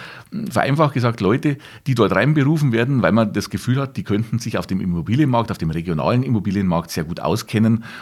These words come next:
und mit ihrem Wissen dazu beitragen. Dann ist meistens auch noch die Finanzbehörde, äh, mit, äh, im Gremium vorhanden. Und dieser Gutachterausschuss, dieses Gremium bedient sich dann für die alltäglichen Arbeiten,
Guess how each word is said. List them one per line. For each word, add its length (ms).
und 80
mit 140
ihrem 180
Wissen 220
dazu 220
beitragen. 600
Dann 100
ist 160
meistens 320
auch 160
noch 80
die 80
Finanzbehörde, 880
äh, 140
mit, 280
äh, 200
im 260
Gremium 400
vorhanden. 540
Und 220
dieser 160
Gutachterausschuss, 680
dieses 200
Gremium 440
bedient 340
sich 160
dann 220
für 100
die 120
alltäglichen 600
Arbeiten, 680